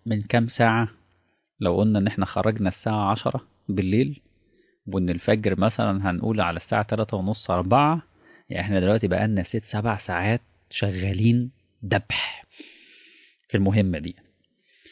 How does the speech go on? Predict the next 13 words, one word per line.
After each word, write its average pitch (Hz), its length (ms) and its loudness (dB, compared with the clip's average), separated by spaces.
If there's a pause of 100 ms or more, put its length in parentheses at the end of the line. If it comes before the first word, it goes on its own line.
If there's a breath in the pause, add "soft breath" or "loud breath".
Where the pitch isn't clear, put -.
(240 soft breath)
وطبعا 113 340 2
السباحة 110 680 4
للي 85 280 -2
بي-، 90 200 -2
اللي 85 220 -4
عارف 104 160 2
السباحة 104 520 -2
هو 90 260 -4
مجهود، 95 500 0
بت-، - 240 -10
بتعمل 101 400 0
مجهود 104 360 0
ضخم. - 380 2